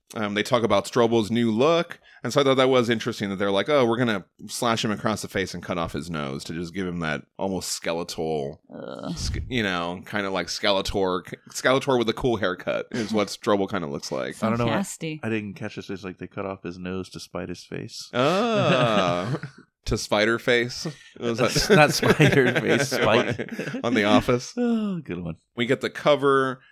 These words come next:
Speaker 1: for the Secret Fire trade paperback, which, uh, I don't know why they put it here. I don't think these stories are collected in this one. But anyway, it's a great, it's a great cover. We also get them sketching out some of the other covers to the trades,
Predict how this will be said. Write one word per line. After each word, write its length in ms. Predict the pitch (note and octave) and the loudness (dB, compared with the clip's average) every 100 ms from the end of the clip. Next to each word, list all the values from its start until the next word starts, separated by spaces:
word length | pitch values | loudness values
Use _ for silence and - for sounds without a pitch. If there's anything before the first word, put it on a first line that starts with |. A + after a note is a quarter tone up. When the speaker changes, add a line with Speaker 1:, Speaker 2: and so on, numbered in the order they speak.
| _ | _
Speaker 1:
for 280 | - A#2+ A2 | 2 4 6
the 100 | G#2+ | 2
Secret 340 | - - A#2+ | -4 -6 -6
Fire 320 | - B2+ B2 A#2 | 0 2 4 2
trade 280 | - A2 G#2+ | 2 0 0
paperback, 600 | D3 C#3+ C#3 C3+ C3 B2+ | -4 -2 2 2 2 0
which, 220 | A2 A2 | -4 -2
uh, 200 | G2+ F2+ - _ | -2 -4 -8 _
I 40 | |
don't 100 | B2+ | -8
know 80 | D3 | -4
why 120 | C3+ | -2
they 100 | A#2 | -2
put 160 | G#2 A2+ | -4 -8
it 60 | F2+ | -10
here. 340 | C3+ B2 F2 | -4 -2 0
I 20 | G2 | -2
don't 120 | A2 | -4
think 140 | G2+ | -8
these 160 | F#2+ F2+ | -8 -6
stories 260 | G#2+ F#2+ | -4 -4
are 60 | F2+ | -6
collected 420 | - E2+ E2 C#2+ | -6 -4 -4 -6
in 100 | C2 | -10
this 200 | C2+ C2+ | -10 -12
one. 300 | - - C2+ A#2 | -14 -14 -14 -6
But 120 | A2 | -2
anyway, 340 | A2+ G2+ F2 | 0 0 0
it's 140 | F2+ A2+ | -2 -2
a 40 | |
great, 320 | F#2 G2+ F#2 - | 0 0 0 -4
it's 160 | - G#2+ | -12 -4
a 40 | |
great 220 | G2+ F2 | 0 -2
cover. 520 | - G#2+ G2 F#2 F#2 _ | 0 0 0 -2 -4 _
We 160 | G#2 A2+ | -6 -2
also 260 | G#2+ G2 G#2 | -2 -4 -4
get 200 | G2+ G2 | -4 -4
them 180 | G2 F2+ | -8 -6
sketching 460 | - G#2 - G2 | -4 -4 -2 -4
out 460 | F2+ F2 E2+ D#2 - | -4 -4 -6 -8 -16
some 200 | - A2+ | -8 -4
of 60 | G#2 | 0
the 80 | G2 | 2
other 180 | G2 G2+ | 2 -2
covers 880 | - G2+ F#2 F#2 F2+ F2 F2 F2+ - | -2 -2 0 -2 -2 -4 -6 -10 -12
to 140 | - G#2+ | -6 -4
the 100 | F#2+ | -2
trades, 800 | - D3+ C#3 C3+ C3 A#2+ A#2 | 0 0 2 2 0 -4 -14